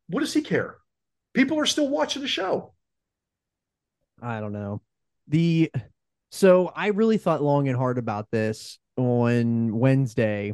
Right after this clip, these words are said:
Speaker 2: when I was off. I thought that, you know, Vince being back, what, like, wh-, what, what's changed other than he's old, he's a seventy-seven-year-old man who has an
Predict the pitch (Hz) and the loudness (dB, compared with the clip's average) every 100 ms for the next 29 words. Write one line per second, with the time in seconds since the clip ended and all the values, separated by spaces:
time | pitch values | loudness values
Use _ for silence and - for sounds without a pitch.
0 | - 117 107 104 110 90 90 - _ _ | -4 -2 0 -2 -4 -4 -8 -14 _ _
1 | _ _ _ _ 120 147 _ 139 127 127 | _ _ _ _ -2 -2 _ 4 6 4
2 | 123 - 120 110 110 107 _ _ _ _ | 0 -2 -2 -2 -2 -6 _ _ _ _
3 | _ _ _ _ _ _ _ _ 156 160 | _ _ _ _ _ _ _ _ 6 8
4 | 147 143 143 123 165 196 - 175 190 185 | 8 6 2 2 4 4 2 2 4 4
5 | 151 127 110 104 _ - _ _ _ _ | 2 0 -2 -6 _ -20 _ _ _ _
6 | _ _ _ _ _ _ 135 156 196 - | _ _ _ _ _ _ 2 4 4 0
7 | _ _ 156 165 147 156 160 190 214 180 | _ _ -4 -2 -2 -4 2 2 2 2
8 | 240 - - 208 196 156 - 165 156 151 | 2 2 2 4 4 0 -2 0 2 4
9 | 147 139 139 151 - 151 143 135 151 139 | 4 2 0 -2 2 2 0 -2 -4 -6
10 | - 165 151 151 - 147 139 139 135 123 | -2 0 0 -2 0 0 0 2 0 0
11 | 117 117 104 95 - _ _ _ _ _ | -4 -8 -10 -16 -18 _ _ _ _ _
12 | _ _ _ _ - 120 151 143 139 135 | _ _ _ _ -6 2 6 8 6 4
13 | - _ _ _ _ - 156 151 143 - | 0 _ _ _ _ -2 2 2 0 -2
14 | 151 147 | -2 -2